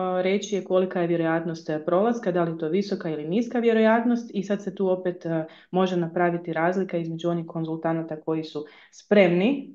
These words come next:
a, žrtvovati svoj profit i prihode, ali biti iskreno i reći: „Ok, mala je vjerojatnost prolaska, aj, nećemo ići, ajmo radije popit kavu i čekat neku drugu priliku”, ili imate šarlatane koji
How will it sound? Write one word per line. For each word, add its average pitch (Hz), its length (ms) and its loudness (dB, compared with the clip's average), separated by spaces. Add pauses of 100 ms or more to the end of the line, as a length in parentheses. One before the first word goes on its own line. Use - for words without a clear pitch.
(140)
a, 165 300 -2
žrtvovati 180 580 2
svoj 185 400 0
profit 180 580 -6
i 165 180 -4
prihode, 240 540 2 (500)
ali 185 280 6
biti 208 340 0
iskreno 185 420 -2
i 170 160 2
reći: 170 380 2
„Ok, 160 140 -4 (440)
mala 190 360 4
je 175 60 6
vjerojatnost 175 460 2
prolaska, 180 420 0
aj, 165 120 2
nećemo 160 460 0
ići, 175 560 -4 (200)
ajmo 170 260 0
radije 160 280 0
popit 160 280 -6
kavu 165 280 -2
i 151 300 -4 (320)
čekat 165 300 -4
neku 165 200 -6
drugu 156 300 -4
priliku”, 311 420 4 (400)
ili 285 260 4
imate 240 380 4
šarlatane 196 680 -2
koji 175 340 2